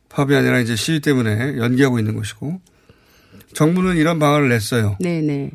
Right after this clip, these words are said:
Speaker 1: 그럼 택시 업계가 "우린 싫다. 우린
Speaker 2: 네.
Speaker 1: 이렇게 하는 게 좋다."라고 요구사항이 있습니까?
Speaker 2: 택시에서 현재 요구사항은 일단 "카풀을 하지 말아라." 이거뿐입니다. 예. 저희한테, 어,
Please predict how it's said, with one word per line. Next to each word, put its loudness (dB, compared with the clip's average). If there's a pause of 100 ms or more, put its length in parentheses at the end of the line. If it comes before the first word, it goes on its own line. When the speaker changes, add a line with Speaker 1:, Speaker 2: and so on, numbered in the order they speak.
(120)
Speaker 1:
그럼 0
택시 -2
업계가 0
"우린 0
싫다. -2 (200)
우린 2
Speaker 2:
네. -4
Speaker 1:
이렇게 -2
하는 0
게 0 (160)
좋다."라고 0 (360)
요구사항이 2
있습니까? 2
Speaker 2:
택시에서 0
현재 0
요구사항은 0
일단 -2
"카풀을 -2
하지 0
말아라." 2 (960)
이거뿐입니다. -4 (140)
예. -8
저희한테, 2 (180)
어, -2